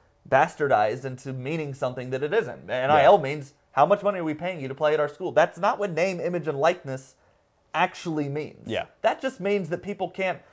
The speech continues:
Speaker 1: make a fake version of you and go
Speaker 2: Yeah.
Speaker 1: make profit off of it. That's all N I L actually means, but we've turned it into a completely different definition. It is now the money you make playing college football. That is what I think of it as. That's what you think of it as. And that's not what it is, which is okay. I do,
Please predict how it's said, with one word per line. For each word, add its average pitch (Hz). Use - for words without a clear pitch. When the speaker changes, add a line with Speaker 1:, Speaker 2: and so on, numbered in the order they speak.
Speaker 1:
make 156
a 147
fake 170
version 151
of 104
you 110
and 127
go 135
Speaker 2:
Yeah. 110
Speaker 1:
make 147
profit 220
off 101
of 131
it. -
That's 233
all 226
N 190
I 156
L 180
actually 151
means, 156
but 147
we've 185
turned 190
it 165
into 160
a 160
completely 214
different 202
definition. 190
It 180
is 165
now 170
the 143
money 143
you 208
make 127
playing 135
college 147
football. 180
That 165
is 220
what 208
I 220
think 139
of 113
it 110
as. 139
That's 165
what 196
you 226
think 135
of 117
it 110
as. 139
And 165
that's 208
not 196
what 156
it 127
is, 151
which 214
is 269
okay. 285
I 240
do, 233